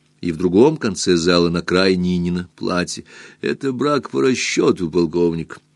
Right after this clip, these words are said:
Я распознаю влюблённых, и не пахнет. У него есть замысел на Грузию, я это знаю достоверно. Жаль, хороша». Он на ходу написал записочку,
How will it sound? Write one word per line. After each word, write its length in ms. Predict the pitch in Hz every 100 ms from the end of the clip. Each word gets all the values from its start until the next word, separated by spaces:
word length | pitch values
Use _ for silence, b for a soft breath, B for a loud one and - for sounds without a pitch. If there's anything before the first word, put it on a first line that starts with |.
| _ _ -
Я 180 | 101 151
распознаю 720 | 127 - 151 143 170 208 220
влюблённых, 800 | 220 202 202 196 156 123 98 - b
и 200 | - 156
не 200 | 135 127
пахнет. 800 | - 123 196 196 - 165 127 - B B -
У 160 | 135
него 340 | 135 135 127 131
есть 320 | 139 139 98
замысел 600 | 107 113 123 - 143 117
на 160 | 117
Грузию, 600 | 107 95 92 90 127 104
я 220 | 90 90 90
это 180 | 95
знаю 340 | 82 85 87 104
достоверно. 920 | 120 - - 98 90 95 101 101 82 -
Жаль, 960 | - 90 87 87 87 87 85 85 92 107
хороша». 800 | - - 92 - 95 98 92 90 - _ _ _ _ _ -
Он 200 | 92 92
на 80 | 92
ходу 220 | 98 92
написал 320 | 92 - 92
записочку, 800 | 87 92 117 - 123 - - -